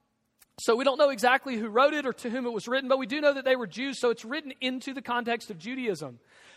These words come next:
That's important for us to remember as we continue, particularly here in Hebrews chapter eleven, because that necessarily means that it was also written into the context for the original readers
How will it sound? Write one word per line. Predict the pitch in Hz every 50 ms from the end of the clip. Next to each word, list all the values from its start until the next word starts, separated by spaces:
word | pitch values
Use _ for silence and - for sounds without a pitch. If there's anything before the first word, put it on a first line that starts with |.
| _ _
That's | - 285 285 - 370
important | 302 220 - - - 311 330 349 359 311 311
for | - - 269 247 247
us | 226 - -
to | - 269
remember | 226 208 196 190 196 202 233 277 277 -
as | 247 233 -
we | 240 247 247 240 214 - _ - _ _ _ _
continue, | - 294 240 - - - 302 269 262 269 262
particularly | 196 - 277 226 - 302 - - 285 269 269 269 262 240
here | 226 254 240
in | 240
Hebrews | 226 240 220 247 240 -
chapter | - - 240 220 - - 208
eleven, | 208 196 202 247 269 285 220 165 139 147 151 196 220 - _ - - - - - _
because | - 277 - - 285 -
that | - 285 240 -
necessarily | 240 233 254 294 311 302 - 339 262 - - 262 262 269 262 269 254 247 226
means | 208 202 214 240 269 269 233 220 226 220 -
that | 254 262
it | 262 240
was | 233 -
also | 240 247 240 233 - 262
written | 247 240 214 240 - - 240
into | 233 220 - 233
the | 220 226
context | - - 240 240 247 - - 233 233 233 233 - - - -
for | - 262 262 269
the | 220 262 262 240 220 - - - - -
original | 226 220 233 269 220 - 233 226 214 196
readers | 185 226 269 285 277 226 175 156 160 170 196 - -